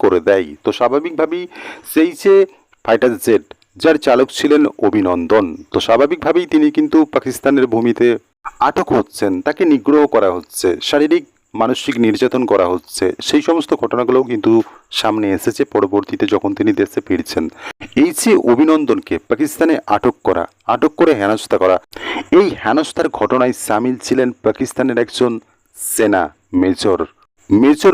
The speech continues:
মইস আব্বাস। এই পাকিস্তানি সেনা কিন্তু অভিনন্দনকে হেনস্থা করেছিল। তো স্বাভাবিকভাবেই সাম্প্রতিককালে একটা ঘটনা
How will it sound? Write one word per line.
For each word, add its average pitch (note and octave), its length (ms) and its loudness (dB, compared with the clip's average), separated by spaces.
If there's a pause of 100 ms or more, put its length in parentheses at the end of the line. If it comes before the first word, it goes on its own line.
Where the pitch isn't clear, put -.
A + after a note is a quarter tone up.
(120)
মইস C3+ 280 0 (300)
আব্বাস। F2+ 360 -2 (500)
এই F#3 140 2 (160)
পাকিস্তানি D#3+ 440 0 (140)
সেনা B2+ 280 0
কিন্তু C#3 220 0 (360)
অভিনন্দনকে A2+ 720 2 (420)
হেনস্থা G#2+ 420 -4
করেছিল। F#2 420 -2 (240)
তো A2 60 -4 (100)
স্বাভাবিকভাবেই C#3 640 0 (100)
সাম্প্রতিককালে A2+ 600 0
একটা A2+ 160 -2 (120)
ঘটনা F#2+ 300 0